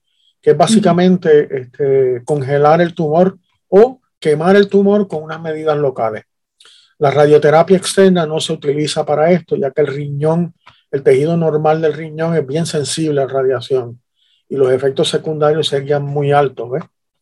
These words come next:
Speaker 1: Pero el tratamiento inicial es considerar una cirugía o parcial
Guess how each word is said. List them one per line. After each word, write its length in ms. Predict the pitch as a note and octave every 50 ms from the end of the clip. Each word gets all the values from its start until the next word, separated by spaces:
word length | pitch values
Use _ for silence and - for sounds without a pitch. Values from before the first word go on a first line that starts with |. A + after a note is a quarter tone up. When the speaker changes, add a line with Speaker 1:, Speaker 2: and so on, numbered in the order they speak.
| _ _ _ _ _ _ _ _ _ _
Speaker 1:
Pero 280 | - D3 C#3 C#3 C#3 C#3+
el 80 | C3+ C3+
tratamiento 520 | D#3 C#3+ C#3 C#3 C#3 D3 D3+ D#3 - F3
inicial 520 | F3 F3+ E3 D3 - F#3 F3+ F3+ F#3 F#3
es 80 | E3+ -
considerar 500 | - D#3+ D3+ - - D3+ D3 D3 D3 D3+
una 140 | D#3 D#3 D3
cirugía 520 | - - D#3+ D#3 C#3+ C#3 D#3 D#3 D#3 D#3
o 120 | D3+ D3+ C#3
parcial 580 | - C#3+ C#3 C3 - - F3+ F#3+ G#3+ A3+ A#3+